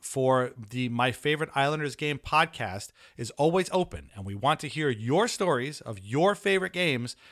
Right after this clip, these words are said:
that you've ever been to. Do not hesitate. I prom-, we have two calls right now, which is about five minutes of content. So we need <laughs> all of your calls. And I'm really hoping, don't worry about if somebody's mentioned the game before. If, if we get, you know, a thousand entries that are all that Penguins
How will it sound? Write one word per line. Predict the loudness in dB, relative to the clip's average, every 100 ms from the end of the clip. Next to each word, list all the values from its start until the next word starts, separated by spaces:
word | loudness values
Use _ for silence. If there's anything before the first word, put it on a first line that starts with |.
| -6
that | -4
you've | -2 -2
ever | 0 0
been | 0 0
to. | -2 -10 -16 _ _ -6
Do | 0 4
not | 6
hesitate. | 6 2 0 -2 -4
I | -8
prom-, | 0 2 2
we | 4
have | 4 4
two | 0
calls | 4 6 6
right | 4 2
now, | 0 -6 -10
which | -12
is | -8
about | -4 -4
five | 2 4 4
minutes | 2 -2 -4
of |
content. | -2 0 0 -6 -10
So | -8
we | -4 -4
need | -2 0 4
<laughs> | 6
all | 6
of | 4 0
your | -4
calls. | 0 4 4 2 -8 -12 -14 0
And | 4 6
I'm | 6 4
really | 4
hoping, | 6 6 4 4
don't | 2 4
worry | 4 6
about | 6 4
if | 2
somebody's | -2 -2 -2 0
mentioned | -2 -2 -6
the |
game | -4 -4
before. | -4 -6 -2 2 2
If, | 0
if | -6 -8
we | -2
get, | 0 0 -6 -20 -6
you | 0
know, | 0
a |
thousand | 6 8 8 4
entries | 0 0 -2
that | 2
are | 4 6
all | 6
that | 6 4 0
Penguins | -2 -2 -4 -6 -10